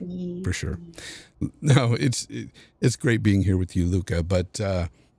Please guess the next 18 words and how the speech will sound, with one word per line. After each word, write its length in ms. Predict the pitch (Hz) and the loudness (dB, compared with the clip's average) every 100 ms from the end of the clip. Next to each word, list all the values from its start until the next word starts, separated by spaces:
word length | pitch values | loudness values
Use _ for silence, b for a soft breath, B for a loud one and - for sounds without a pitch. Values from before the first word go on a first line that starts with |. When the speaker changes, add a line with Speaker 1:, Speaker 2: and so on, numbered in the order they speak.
| _ _ _ _ - | _ _ _ _ -4
Speaker 2:
yeah, 440 | 117 160 151 76 | -2 0 0 -2
you 320 | 73 85 104 | -6 -4 0
know, 300 | 110 101 110 | 2 4 4
um, 320 | 107 104 95 - | 4 4 2 0
it, 280 | 135 - - B B | -4 -4 -14 B B
so 300 | - 190 - - _ _ _ - _ | -6 -4 -4 -6 _ _ _ -20 _
anything 480 | - 233 247 254 202 | -2 0 0 0 4
new 160 | 180 196 | 6 6
going 240 | 170 170 | 6 6
around 300 | 160 147 151 | 6 6 6
in 100 | 151 | 6
the, 280 | 123 113 113 | 6 6 6
uh, 240 | 110 107 | 6 4
space 500 | 104 - - 113 147 | 2 -4 -2 -2 -2
that 240 | - 113 - | -6 -6 -2
you, 160 | 120 | 0
that 300 | 120 107 - | 2 2 2
you 160 | 113 117 | 0 0